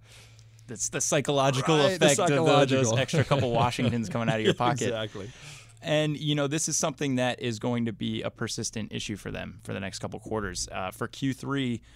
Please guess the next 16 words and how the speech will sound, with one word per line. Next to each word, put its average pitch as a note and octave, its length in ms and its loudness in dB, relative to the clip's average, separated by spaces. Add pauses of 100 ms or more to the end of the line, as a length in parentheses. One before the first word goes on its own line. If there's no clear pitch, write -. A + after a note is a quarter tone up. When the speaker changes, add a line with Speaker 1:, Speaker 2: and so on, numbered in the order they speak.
(440)
Speaker 1:
they A#2+ 120 -2
forecasted A#2+ 600 -2
U A2 160 0
S G#2 180 -2
net A2 240 -2
adds G#2+ 280 -2
of - 140 -14
point - 240 -8
three G#2+ 200 -8
million F#2+ 420 -8 (120)
as F#2 280 -8 (100)
ungrandfathering F#2 720 -8
continues. F2+ 640 -6 (400)
So, G#2+ 480 -4
uh, F#2+ 380 -6 (160)
that A#2+ 380 -4